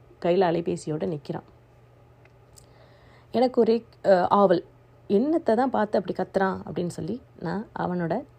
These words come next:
அந்த அலைபேசி திரையை எட்டி பார்த்தேன். அத்தியாயம் மூன்று.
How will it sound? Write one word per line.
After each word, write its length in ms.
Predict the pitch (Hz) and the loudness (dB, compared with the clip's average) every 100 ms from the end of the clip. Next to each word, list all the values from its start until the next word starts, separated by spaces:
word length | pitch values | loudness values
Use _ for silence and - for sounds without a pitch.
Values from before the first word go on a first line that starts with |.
| - - - - | -20 -20 -20 -8
அந்த 520 | 185 165 160 160 - - | -4 -2 -2 -2 -6 -2
அலைபேசி 500 | 180 208 220 208 180 | 2 2 2 -4 -4
திரையை 420 | - 170 165 220 - | -2 0 0 -2 -4
எட்டி 320 | 190 - 190 | -8 -6 -8
பார்த்தேன். 540 | 185 147 151 - 131 - - - - _ - - - _ _ _ _ _ - | -4 -6 -6 -8 -8 -10 -20 -20 -20 _ -20 -20 -20 _ _ _ _ _ -6
அத்தியாயம் 560 | 175 190 175 160 233 | -2 4 4 4 2
மூன்று. 360 | 196 185 170 | 0 0 -4